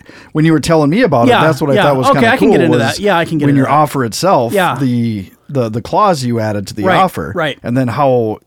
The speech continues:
Speaker 1: it all played out.
Speaker 2: Yeah. Yeah, I could get into that. So I, so they wanted, um, it wasn't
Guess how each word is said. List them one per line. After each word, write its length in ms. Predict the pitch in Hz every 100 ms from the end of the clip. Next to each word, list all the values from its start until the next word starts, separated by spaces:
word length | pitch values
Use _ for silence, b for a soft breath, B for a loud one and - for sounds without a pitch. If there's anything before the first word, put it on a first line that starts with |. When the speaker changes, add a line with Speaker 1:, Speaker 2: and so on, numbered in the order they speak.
| -
Speaker 1:
it 140 | 135
all 240 | 120 113
played 320 | 101 - 117 95
out. 280 | 139 73 -
Speaker 2:
Yeah. 240 | 214 180 113 B B B B B B B B B B B
Yeah, 160 | _ 254
I 100 | 247
could 140 | 285
get 120 | 196 180
into 160 | 143
that. 180 | 139 147
So 520 | - 254 240 233 - _ -
I, 280 | 220 311
so 420 | 190 - 233 220 196
they 160 | 247
wanted, 520 | 302 247 247 240 220 202 B B B B B B B B _ _
um, 640 | 190 185 165 160 143 139 117 _ _ _ _ _ _ _ _ _ _ _ - B B
it 160 | - 359
wasn't 380 | 403 466 427